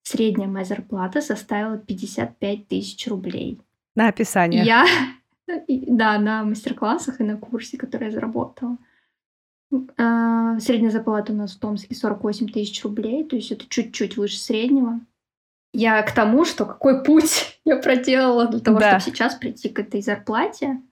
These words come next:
Speaker 1: Я, конечно, допускаю, и я понимаю, что я совершила много всяких ошибок, что я не, не всегда работала эффективно. Я только,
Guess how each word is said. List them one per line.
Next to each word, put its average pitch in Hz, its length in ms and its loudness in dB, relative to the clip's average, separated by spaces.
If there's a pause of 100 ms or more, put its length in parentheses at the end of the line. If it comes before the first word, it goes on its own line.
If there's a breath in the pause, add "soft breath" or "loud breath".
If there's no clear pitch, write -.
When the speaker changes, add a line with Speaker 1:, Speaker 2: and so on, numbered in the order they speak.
(560)
Speaker 1:
Я, 226 120 2
конечно, 226 300 2
допускаю, 220 800 -2
и 208 100 -2
я 196 80 -2
понимаю, 196 360 -2
что 190 200 -10
я 240 60 -8
совершила - 400 -8
много 202 280 0
всяких - 380 -10
ошибок, 262 640 0
что - 200 -8
я 196 120 0
не, 196 220 -4
не 202 120 2
всегда 196 340 -2
работала 208 460 -4
эффективно. 233 880 0
Я 196 60 -4
только, - 200 -10